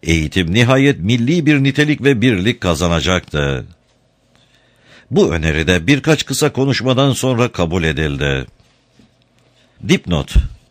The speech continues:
Din İşleri ve Efkaf Bakanlığı ile bazı bakanlıklara bağlı tüm okullar birer birer Eğitim Bakanlığı'na bağlanacaktır.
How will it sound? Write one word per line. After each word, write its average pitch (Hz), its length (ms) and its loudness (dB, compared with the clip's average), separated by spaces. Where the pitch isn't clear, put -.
Din 202 200 4
İşleri 90 420 0
ve 92 80 2
Efkaf 113 440 0
Bakanlığı 131 420 0
ile 127 260 2
bazı 123 320 0
bakanlıklara 90 680 0
bağlı 85 260 0
tüm 175 220 -2
okullar 92 480 0
birer 151 300 4
birer 156 180 4
Eğitim 139 420 0
Bakanlığı'na 110 560 0
bağlanacaktır. 82 920 -2